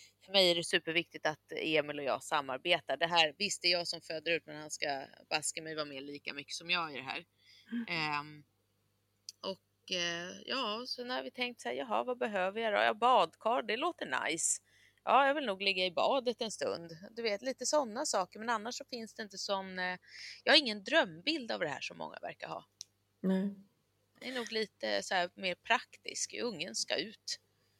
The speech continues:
Speaker 3: Ja, föräldraskapet är ju bra mycket längre än, eh, än vad själva förlossningen är.
Speaker 1: Mm.
Speaker 3: Så är det.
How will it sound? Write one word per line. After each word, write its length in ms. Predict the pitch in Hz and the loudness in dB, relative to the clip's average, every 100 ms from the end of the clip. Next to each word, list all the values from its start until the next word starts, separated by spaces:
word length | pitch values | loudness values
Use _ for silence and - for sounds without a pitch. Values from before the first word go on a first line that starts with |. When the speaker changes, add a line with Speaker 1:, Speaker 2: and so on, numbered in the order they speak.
| _ _ - 247 208 - - | _ _ 0 2 2 0 6
Speaker 3:
Ja, 140 | 202 | 6
föräldraskapet 840 | 208 233 233 220 220 262 262 214 | 8 8 10 8 6 4 4 4
är 40 | 208 | 8
ju 160 | 190 | 8
bra 180 | 190 208 | 10 8
mycket 280 | 196 185 175 | 8 8 8
längre 440 | 202 180 151 143 - | 8 8 8 6 6
än, 480 | 147 156 156 156 | 4 4 4 4
eh, 340 | 151 151 147 147 - - - | 6 4 4 2 -2 -4 -4
än 300 | - 165 160 | 4 6 6
vad 220 | 156 156 151 | 6 4 6
själva 320 | 151 147 151 | 6 6 4
förlossningen 560 | 160 196 - 147 - - | 4 4 4 2 2 2
är. 240 | 78 165 - _ _ _ - - | 2 0 -8 _ _ _ -20 -14
Speaker 1:
Mm. 260 | 185 196 240 _ - - _ _ _ - - | -12 -12 -14 _ -20 -20 _ _ _ -20 -18
Speaker 3:
Så 200 | - - 202 | -8 2 4
är 180 | 170 | 4
det. 220 | - - | 4 2